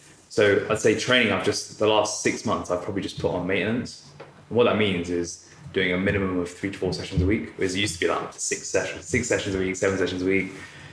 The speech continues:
'cause I just used to love it. Whereas now, as much as I still love it, it's just w-, something needs to give.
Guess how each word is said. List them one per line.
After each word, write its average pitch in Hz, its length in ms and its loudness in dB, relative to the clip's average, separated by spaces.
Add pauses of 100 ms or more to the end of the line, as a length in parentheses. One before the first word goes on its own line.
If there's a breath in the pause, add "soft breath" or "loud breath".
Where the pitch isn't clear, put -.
'cause - 80 -2
I 104 60 2
just 98 120 -4
used 107 140 -4
to 101 60 4
love 104 160 4
it. 147 100 2 (560 loud breath)
Whereas 101 160 4
now, 95 420 2 (240)
as 95 160 -4
much 120 140 0
as 95 60 -4
I - 20 -12
still 120 220 4
love 82 160 0
it, 85 320 2
it's 85 120 -6
just - 320 -12
w-, - 160 -6 (160)
something 120 240 0
needs 117 180 4
to 113 60 2
give. 127 280 2